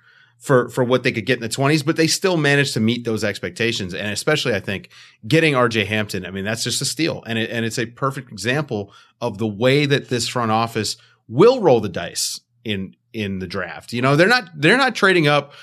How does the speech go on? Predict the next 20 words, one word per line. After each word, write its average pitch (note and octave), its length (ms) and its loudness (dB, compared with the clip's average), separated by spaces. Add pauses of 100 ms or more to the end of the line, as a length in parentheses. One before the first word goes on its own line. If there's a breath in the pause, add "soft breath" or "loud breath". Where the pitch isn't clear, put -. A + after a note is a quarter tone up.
(100)
for, D3 120 4
like, B2+ 160 6
the A#2 80 0
tenth B2 340 -4
pick - 360 -12 (200)
to B2+ 100 -2
try C#3 200 4
to A#2+ 80 0
take B2 220 2
a G#2+ 80 2
high B2 380 2
end, A2+ 400 0 (300 soft breath)
you A#2+ 80 0
know, A#2 80 4
m-, G#2 320 -4 (480)
you A#2+ 80 -4
know, F#2+ 100 -4
maybe C#3 280 4
this C#3+ 200 0
guy, B2+ 460 0